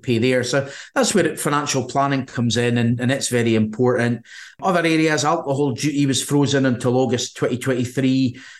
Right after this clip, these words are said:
We mentioned earlier about fuel rates, or, or fuel duty rates maintained at the current level for a, another twelve months. So that's something that just helps businesses, but helps individuals as well. So that, that was kinda, like, all the, the sort of key points from the, the budget there.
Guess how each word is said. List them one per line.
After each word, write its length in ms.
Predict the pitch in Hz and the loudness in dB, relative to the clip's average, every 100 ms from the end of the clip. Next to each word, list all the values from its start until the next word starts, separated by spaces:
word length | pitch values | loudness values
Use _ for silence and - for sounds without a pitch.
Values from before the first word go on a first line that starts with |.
| - | -2
We 100 | 127 | 0
mentioned 340 | 135 - 110 | 0 0 0
earlier 300 | 127 127 123 | 2 2 0
about 180 | 104 110 | -2 -4
fuel 320 | - 143 131 | -2 0 2
rates, 580 | 127 131 127 - - - - _ | 2 0 0 -2 -2 -6 -20 _
or, 200 | 117 110 | -2 0
or 60 | 110 | 0
fuel 300 | - 147 139 | 0 2 2
duty 340 | 113 143 120 | 2 2 2
rates 340 | 117 127 123 123 | 2 2 0 0
maintained 500 | 113 107 131 120 113 | -2 0 2 2 0
at 100 | 113 | -6
the 80 | |
current 320 | - 139 127 113 | -6 -4 -2 -2
level 340 | 123 110 113 | -2 0 -2
for 180 | - 117 | -2 -2
a, 280 | 110 110 110 | 0 -2 -2
another 300 | 113 113 110 | -2 -2 -4
twelve 420 | - 127 120 104 | -2 -2 -2 0
months. 300 | 123 123 117 | 0 0 0
So 220 | 127 113 - - - | -2 -2 -8 -20 -4
that's 160 | 180 - | -2 0
something 400 | 151 127 143 190 | -2 0 0 0
that 140 | 165 | 0
just 220 | 120 120 | -2 -2
helps 500 | 127 123 123 - - | 0 -2 -2 -6 -6
businesses, 680 | - 139 113 123 123 123 117 | -2 -2 0 0 2 2 0
but 160 | 127 - - _ | -2 -6 -10 _
helps 500 | 123 131 127 - - - | -2 -2 -2 -6 -6 -2
individuals 760 | 123 107 123 117 113 110 - | 0 2 0 2 0 0 0
as 220 | 101 92 107 | -2 -2 -2
well. 380 | 117 120 117 | 0 0 -2
So 320 | 113 127 113 - - - - | -2 0 0 -2 -18 -14 0
that, 120 | 254 | 2
that 120 | 226 | 2
was 100 | 156 | 0
kinda, 280 | - 151 127 | -2 -2 0
like, 160 | 117 110 | 0 -2
all 200 | 127 120 | -2 0
the, 280 | 107 107 107 | 2 0 -2
the 100 | 101 | -4
sort 200 | - - | -4 -4
of 100 | - | -10
key 240 | - 110 110 | -2 -2 0
points 360 | 120 117 113 | 0 0 -2
from 280 | - 117 113 | -2 0 2
the, 280 | 110 110 113 | 2 0 -2
the 80 | 113 | -2
budget 460 | 113 110 110 107 | -2 -2 -2 -4
there. 340 | 95 101 104 | -2 -2 -2